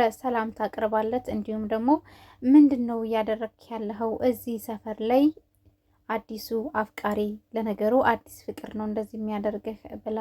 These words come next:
ሳትጨርሰው ቤቲ የምትባል ግለሰብ እንግዲህ "አይ እጮኛው ነኝ" ብላ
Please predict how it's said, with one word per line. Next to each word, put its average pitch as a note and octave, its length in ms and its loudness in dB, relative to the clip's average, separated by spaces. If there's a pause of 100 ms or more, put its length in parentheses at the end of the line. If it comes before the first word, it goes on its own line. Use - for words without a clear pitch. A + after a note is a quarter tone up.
ሳትጨርሰው A3+ 760 2 (600)
ቤቲ D#4 240 2
የምትባል D4+ 600 6
ግለሰብ A3+ 560 -6
እንግዲህ A3 440 -8 (240)
"አይ B3 160 4 (160)
እጮኛው A3+ 560 -2
ነኝ" A3 220 -4
ብላ A3 200 -4